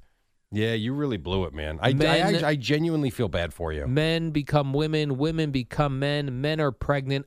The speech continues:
Speaker 2: I could have gotten a cat as a fifty-three-year-old male living alone.
Speaker 1: Yes, you could have.
Speaker 2: That
Speaker 1: And,
Speaker 2: sounded sad when I
Speaker 1: and
Speaker 2: just
Speaker 1: you would
Speaker 2: said that.
Speaker 1: not have been known as the, the cat man.
Speaker 2: Right, the weird guy.
Speaker 1: You would have been all right.
Speaker 2: I should have known 'cause my friend Booker, who you knew from K-Rock back in the
Speaker 1: Yes.
Speaker 2: day, he was a,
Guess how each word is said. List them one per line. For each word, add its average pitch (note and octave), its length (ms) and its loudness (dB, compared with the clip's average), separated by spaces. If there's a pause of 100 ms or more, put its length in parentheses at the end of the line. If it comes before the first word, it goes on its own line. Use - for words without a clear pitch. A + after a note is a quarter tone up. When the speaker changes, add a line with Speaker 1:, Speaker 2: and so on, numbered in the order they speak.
(140)
Speaker 2:
I D3 220 2
could D#3 220 -2
have A#2 160 -4
gotten C3 320 0
a A2+ 60 -2
cat B2 400 0
as A2+ 240 -2
a G2+ 320 -2 (400)
fifty-three-year-old C3 2000 -2
male A#2 420 2
living A2 240 0
alone. G2 440 -2
Speaker 1:
Yes, C#3+ 220 -2
you F3+ 80 -4
could G#3 180 0
have. B2 300 -2 (220)
Speaker 2:
That C3+ 120 -4
Speaker 1:
And, B2+ 80 0
Speaker 2:
sounded G2+ 260 -2
sad F2+ 320 -6
when F2+ 100 -6
I B2 40 0
Speaker 1:
and C3+ 120 0
Speaker 2:
just C3+ 100 -2
Speaker 1:
you C#3 60 -2
would C#3 80 0
Speaker 2:
said - 40 -2
that. B2+ 40 -2
Speaker 1:
not C3+ 260 0
have B2+ 340 -2
been A#2+ 500 -2
known A2+ 240 0
as G#2+ 160 -2
the, A2+ 240 0
the G#2 120 -4
cat D3+ 260 -2
man. E2 320 -6
Speaker 2:
Right, E3+ 260 -2
the B2 80 -2
weird C#3+ 280 -2
guy. F2+ 180 -6 (140)
Speaker 1:
You A#2+ 100 -4
would D3+ 120 -2
have C#3+ 80 -6
been D3+ 120 -2
all D3 160 0
right. C#3+ 320 -4 (180)
Speaker 2:
I G3 40 -2
should C4+ 160 0
have A#3+ 80 -2
known A#3+ 180 -2
'cause F#3+ 200 0
my G3 120 2
friend F3+ 320 0
Booker, C3+ 400 2
who A#2+ 140 -2
you A#2+ 240 -2
knew B2 180 -2
from A2+ 220 -4
K-Rock C#3+ 460 0
back D#3 220 -2
in D#3+ 60 -6
the D3+ 80 -2
Speaker 1:
Yes. D3+ 220 2
Speaker 2:
day, D3+ 80 0
he C3+ 200 0
was C#3 160 0
a, G#2 60 0